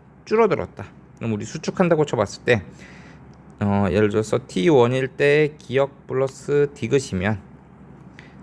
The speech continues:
티투면, 수축했다면 기역은 얼만큼 줄어들어? 그죠? 마이너스 X만큼. 그리고 디귿은 얼만큼 줄어들어? 처음보다? 그죠? 디귿은 마이너스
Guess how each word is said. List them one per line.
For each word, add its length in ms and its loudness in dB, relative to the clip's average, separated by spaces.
티투면, 580 -2
수축했다면 880 -2
기역은 500 2
얼만큼 300 -4
줄어들어? 480 -6
그죠? 160 -4
마이너스 420 0
X만큼. 480 -8
그리고 200 -2
디귿은 400 2
얼만큼 260 -4
줄어들어? 480 -2
처음보다? 520 0
그죠? 280 0
디귿은 480 -2
마이너스 680 0